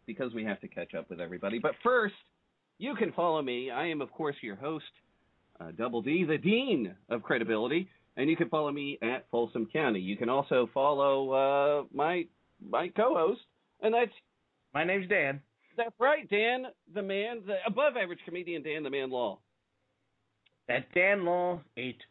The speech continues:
Speaker 2: three.
Speaker 1: And that's on the Twitter. You can also follow us, uh, well, subscribe,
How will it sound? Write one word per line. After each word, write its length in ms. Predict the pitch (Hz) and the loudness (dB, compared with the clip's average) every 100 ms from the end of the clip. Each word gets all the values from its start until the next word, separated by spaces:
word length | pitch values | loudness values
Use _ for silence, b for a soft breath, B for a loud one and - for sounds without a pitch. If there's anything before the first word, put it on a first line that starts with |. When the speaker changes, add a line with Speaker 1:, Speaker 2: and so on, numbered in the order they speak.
| _ _ - | _ _ -20
Speaker 2:
three. 520 | 90 90 90 87 87 - _ _ | -16 -14 -14 -14 -18 -20 _ _
Speaker 1:
And 120 | 117 123 | -6 -4
that's 140 | 131 | -2
on 140 | 131 | -2
the 80 | 123 | -4
Twitter. 360 | - 160 123 92 _ _ _ _ 127 | 0 0 0 -4 _ _ _ _ -12
You 100 | 147 | -6
can 120 | 165 | -2
also 280 | 165 170 139 | -2 -4 -4
follow 320 | 165 156 151 | -2 0 0
us, 140 | 151 - - _ _ _ _ _ _ _ _ _ _ _ _ _ | -2 -4 -14 _ _ _ _ _ _ _ _ _ _ _ _ _
uh, 100 | 120 | -4
well, 180 | 151 147 - | 0 0 0
subscribe, 400 | 107 - 123 | -8 -4 -4